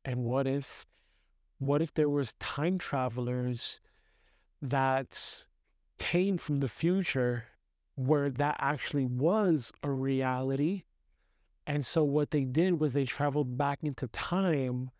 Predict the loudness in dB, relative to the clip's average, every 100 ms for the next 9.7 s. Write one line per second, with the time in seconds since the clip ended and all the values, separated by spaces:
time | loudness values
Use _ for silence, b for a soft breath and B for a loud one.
0 | _ 2 2 0 -6 -8 0 4 4 2
1 | -8 -18 _ _ 0 2 4 2 -2 -6
2 | _ -10 -2 2 4 4 4 2 2 2
3 | 2 2 2 0 0 2 0 0 -2 -2
4 | -2 0 0 -2 -2 -2 -4 -2 2 2
5 | 2 -2 -14 _ _ _ -2 0 2 0
6 | 0 -4 -4 -2 -2 -2 -4 -8 -6 0
7 | 2 2 0 0 0 2 2 0 -2 b
8 | b b b b b -10 -4 2 4 4
9 | 4 2 2 0 -4 -8 -14